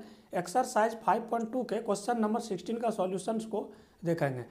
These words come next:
इससे पहले आपको इसी एक्सरसाइज का क्वेश्चन नंबर वन to फिफ्टीन तक का सॉल्यूशन प्रोवाइड कराया जा चुका है। हम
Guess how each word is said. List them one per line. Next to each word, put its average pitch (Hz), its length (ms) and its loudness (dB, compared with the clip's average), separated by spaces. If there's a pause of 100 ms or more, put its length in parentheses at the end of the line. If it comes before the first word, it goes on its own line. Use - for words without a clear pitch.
(280)
इससे 254 300 2
पहले 247 300 8
आपको 233 360 4
इसी 254 320 0
एक्सरसाइज 220 600 2
का 269 160 0
क्वेश्चन 240 420 2
नंबर 226 260 6
वन 226 260 8
to 254 180 -4
फिफ्टीन 220 260 -2
तक 202 200 -2
का 247 120 2
सॉल्यूशन 196 480 0
प्रोवाइड 214 400 4 (320)
कराया 214 260 6
जा 226 120 6
चुका 180 260 4
है। 202 180 2 (260)
हम 208 160 6